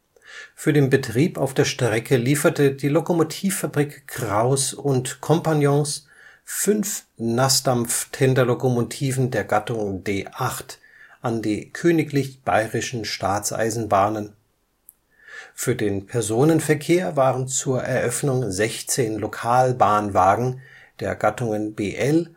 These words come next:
B C L, C I und P Post L vorhanden. Planmäßig waren die Personenzüge aus einer Lokomotive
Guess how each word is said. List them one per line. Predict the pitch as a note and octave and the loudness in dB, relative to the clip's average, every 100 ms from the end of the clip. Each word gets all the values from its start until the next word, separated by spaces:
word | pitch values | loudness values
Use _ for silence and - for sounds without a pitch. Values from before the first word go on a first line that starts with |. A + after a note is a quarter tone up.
| _ _ | _ _
B | - C3+ | -4 -2
C | D3 - A#2+ | 0 0 2
L, | A#2+ B2+ A#2+ - _ _ - | 2 2 0 -6 _ _ -8
C | - A#2+ | -4 -4
I | F#2 A2+ F3 F#3+ | -4 -2 0 0
und | - - F#3 G#3 - _ | -4 -2 -2 -2 -10 _
P | - C3 B2 | -10 -6 -4
Post | B2+ - A2 - - - - | -6 -6 -4 -4 -8 -18 -4
L | C#3 B2 G2 | -2 0 -4
vorhanden. | - - G#2+ A2 G2+ - E2+ _ _ _ _ _ _ _ _ _ _ _ _ _ _ _ _ - - - | -8 -6 -4 -4 -4 -10 -16 _ _ _ _ _ _ _ _ _ _ _ _ _ _ _ _ -20 -20 -12
Planmäßig | - B2 E3 G#3+ E3 D3+ D3+ D3+ | -2 0 2 2 2 2 0 -2
waren | C3 B2 B2 B2+ | 0 0 0 -2
die | |
Personenzüge | A#2+ C3+ A2+ A#2+ D#3 D#3+ C#3+ - - D3+ C#3+ C#3 - | -2 -2 0 4 4 4 4 0 0 0 0 0 0
aus | B2 A2+ - - - | -2 -2 -6 -8 -4
einer | A#2+ G#2 | -2 0
Lokomotive | F#2 F2+ G#2 F#2+ - - A#2+ B2+ E3+ F#3 | -2 -2 -2 -2 -4 -4 -4 -2 -4 -4